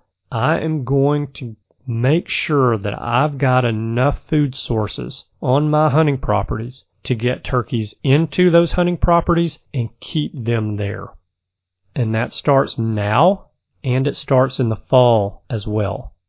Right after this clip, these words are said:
So I know that doesn't help you this year, but it can make a huge difference for you next year. And if you do it and you do it right, you may find that you don't have just your neighbor's bird that you've been watching all season on your property, but you may have two or three more.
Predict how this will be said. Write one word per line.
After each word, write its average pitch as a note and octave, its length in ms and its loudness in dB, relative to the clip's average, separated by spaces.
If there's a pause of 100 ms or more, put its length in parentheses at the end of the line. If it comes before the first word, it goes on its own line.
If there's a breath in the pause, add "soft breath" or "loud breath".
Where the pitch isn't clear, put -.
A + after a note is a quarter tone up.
(220)
So A#2+ 580 -2 (260)
I G#2+ 80 -10
know A#2+ 320 0
that D3 240 0
doesn't C#3 280 -2
help C#3 280 0
you C3+ 80 0
this A#2+ 300 -2
year, A2+ 320 -2 (440)
but A2+ 140 0
it A#2 140 -4
can A#2+ 180 -6
make A#2+ 240 -4
a A2+ 80 -2
huge C#3 600 -4
difference - 360 -4
for A#2+ 240 -4
you G#2+ 140 -6
next G#2+ 420 -6
year. C#3 300 -2 (180)
And A2 160 -6
if - 120 -12
you A2+ 80 -6
do A2+ 320 0
it C#3 100 4
and A2+ 160 -2
you A2 60 -4
do A#2+ 180 0
it A#2+ 60 0
right, G#2+ 600 -4 (300)
you A#2+ 180 -4
may A#2 280 -2
find C3+ 380 0
that - 100 -4
you A#2+ 140 -6
don't A#2+ 240 0
have B2+ 220 0
just A#2+ 380 -4
your A2 140 -2
neighbor's B2 420 0
bird C3+ 380 2
that A#2+ 180 -6
you've C3 100 -6
been B2 160 -2
watching A#2+ 400 -2
all B2+ 160 0
season C3+ 340 -2
on C3+ 120 0
your C3+ 100 -2
property, C#3 440 -2
but A2 240 -6
you G#2+ 40 -6
may A2 180 -4
have A#2 200 -6
two - 140 -4
or A2+ 80 -2
three A#2 260 -8
more. G#2+ 460 -6